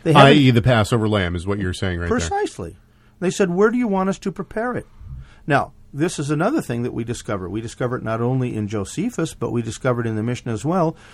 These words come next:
Speaker 1: that the term Pesach almost always, not entirely, not every time, but almost always, Pesach refers to the lamb. 'Cause it talks about who can eat the Pesach,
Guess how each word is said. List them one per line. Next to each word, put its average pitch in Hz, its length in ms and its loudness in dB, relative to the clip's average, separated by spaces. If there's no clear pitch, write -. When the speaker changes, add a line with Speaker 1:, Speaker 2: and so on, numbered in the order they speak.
Speaker 1:
that 143 160 4
the - 80 -2
term 170 320 -2
Pesach 151 540 0
almost 214 560 2
always, 131 500 -2
not 143 240 -2
entirely, 175 600 -2
not - 260 -6
every 196 260 -2
time, 117 400 -8
but 151 120 -2
almost 165 360 2
always, 180 500 0
Pesach 151 480 0
refers 123 380 -2
to - 100 -8
the 160 120 0
lamb. 214 400 -2
'Cause 139 140 2
it 160 100 0
talks 151 300 0
about 143 220 0
who 196 180 0
can 180 200 -2
eat 180 240 0
the 165 80 -2
Pesach, 202 500 0